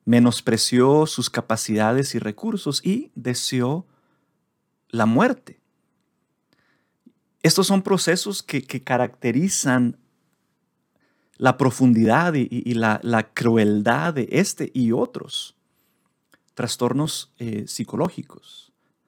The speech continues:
Eh, sin duda alguna, debajo de aquel arbusto, Elías experimentó una crisis psicológica.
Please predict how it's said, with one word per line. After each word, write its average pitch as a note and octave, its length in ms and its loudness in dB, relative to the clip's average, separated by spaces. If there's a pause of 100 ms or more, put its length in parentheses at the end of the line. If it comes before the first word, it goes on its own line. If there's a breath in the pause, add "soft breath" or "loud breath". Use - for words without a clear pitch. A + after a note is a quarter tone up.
(720)
Eh, - 80 -6
sin B2+ 260 2
duda D3+ 220 6
alguna, C#3 600 2 (160)
debajo A#2+ 600 0
de C#3 140 -2
aquel B2 480 -6
arbusto, B2 840 -6 (1500 soft breath)
Elías C#3 380 4
experimentó B2+ 880 -2
una D3 320 -4
crisis C#3+ 840 -10 (680)
psicológica. - 1080 -8